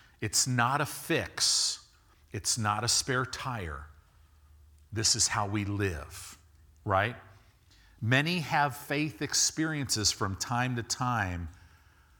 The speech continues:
but never learn how to live by faith. And this is why we teach on the Holy Spirit,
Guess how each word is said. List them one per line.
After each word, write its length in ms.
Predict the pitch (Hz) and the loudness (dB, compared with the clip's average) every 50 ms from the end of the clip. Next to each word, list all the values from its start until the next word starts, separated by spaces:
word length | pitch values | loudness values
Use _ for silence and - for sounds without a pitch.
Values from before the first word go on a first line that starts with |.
| _ - | _ -8
but 360 | 110 107 98 113 120 120 - | -6 -2 0 0 0 0 0
never 600 | 127 120 123 120 117 123 127 123 135 139 135 127 | -2 -2 0 0 0 0 0 0 0 0 0 -2
learn 600 | 127 120 117 120 127 127 127 117 107 101 98 98 | -2 -2 -2 -2 0 0 -2 -2 -2 -2 -2 -4
how 300 | 92 87 - - 104 101 | -4 -6 -6 -6 -6 -6
to 100 | 104 104 | -4 -4
live 760 | 104 104 107 107 107 120 123 113 101 85 78 73 73 - - - - - - - _ _ - | -6 -6 -4 -2 -2 -2 -2 -2 -4 -6 -8 -10 -12 -14 -18 -20 -20 -20 -20 -20 _ _ -10
by 220 | 101 90 87 87 85 | -6 -4 -4 -4 -4
faith. 640 | - - - 90 85 82 73 78 - - - - - - - _ _ _ - - - - - - - - _ - - - - _ - _ _ _ _ - _ _ - - | -6 -10 -10 -8 -8 -8 -10 -12 -14 -18 -20 -20 -20 -20 -20 _ _ _ -20 -20 -20 -20 -20 -20 -20 -20 _ -20 -20 -20 -20 _ -20 _ _ _ _ -20 _ _ -10 -2
And 180 | - 127 117 117 | 0 0 2 2
this 180 | 139 147 - 185 | 2 2 2 2
is 140 | 156 - | 2 0
why 240 | 117 117 117 113 117 | 0 2 0 0 0
we 160 | 107 104 107 | 0 -2 -4
teach 500 | 101 104 - - - 151 135 95 - - | -4 -4 -4 -4 -4 -4 -8 -8 -6 -4
on 140 | 107 95 95 | -4 -2 -2
the 80 | 95 90 | -4 -4
Holy 300 | 80 120 113 107 107 98 | -4 -4 -6 -4 -4 -2
Spirit, 460 | - - - - 127 131 107 85 80 | -2 -2 -2 -2 -6 -6 -6 -8 -8